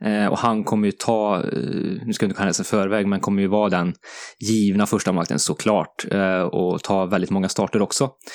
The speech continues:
Eh, och, eh, under fjolårssäsongen så tycker jag i slutspelet också var ju kul att se, eh, för Sergej Bobrovskis del och även för Floridas del, att han visar att han kan stå pall och vara något av de stora matchernas man också,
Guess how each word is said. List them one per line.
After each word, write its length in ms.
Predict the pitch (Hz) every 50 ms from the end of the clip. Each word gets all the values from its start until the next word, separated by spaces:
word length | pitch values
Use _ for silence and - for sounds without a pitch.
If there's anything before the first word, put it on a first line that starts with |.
| - - - - - _ -
Eh, 420 | 110 110 107 107 107 104 104 104
och, 600 | - - - - 120 - _ _ _ - - - -
eh, 180 | 113 110 104 110
under 140 | 117 120
fjolårssäsongen 540 | - - 151 139 127 127 - - 147 143 143
så 100 | - 139
tycker 240 | - 151 - - 127
jag 80 | 120 120
i 40 |
slutspelet 560 | - - 160 143 110 - - - 139 160 - -
också 320 | 120 - - - 110 104
var 120 | 104 110
ju 60 | 107 104
kul 280 | - - 117 104 98
att 80 | 101 -
se, 300 | - - 139 113 92 90 - - -
eh, 160 | - 95 95 90
för 180 | - - 107
Sergej 220 | - 117 104 101 98
Bobrovskis 420 | 107 104 95 87 - - 135 123
del 320 | 123 120 117 117 120 117
och 100 | 117 117
även 200 | 110 95 101 101
för 280 | 95 - 107 101 101 95 _ - - - - - - -
Floridas 380 | - - 113 107 107 117 104 110
del, 220 | 104 98 95 92
att 260 | 95 92 _ - 117 - - -
han 200 | - 107 110 110
visar 220 | 113 107 - 104
att 100 | 101 -
han 120 | - 101 95
kan 100 | 98 92
stå 120 | - 101
pall 360 | - - 120 117 113 104 101
och 380 | 98 101 98 85 52 - 90 95
vara 280 | 110 117 117 113 101 - _ _ _ _ -
något 340 | 117 117 110 101 101 - -
av 80 | 98 90
de 80 | 92
stora 280 | - - 104 98 95 95
matchernas 440 | 98 92 - - 101 90 90 - 107
man 260 | 95 87 90 92 87
också, 420 | - - - - - - 139 117